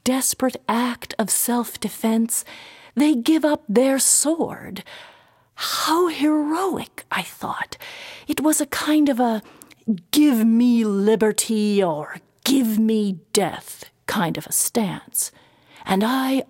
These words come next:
argued and argued the bees' plight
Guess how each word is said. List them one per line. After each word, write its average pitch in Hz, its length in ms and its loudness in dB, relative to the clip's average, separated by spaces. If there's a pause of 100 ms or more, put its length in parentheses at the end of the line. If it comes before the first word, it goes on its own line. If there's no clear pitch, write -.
argued 247 800 2
and 233 240 2 (180)
argued 240 640 2
the 226 140 2
bees' 226 520 0
plight 196 600 -4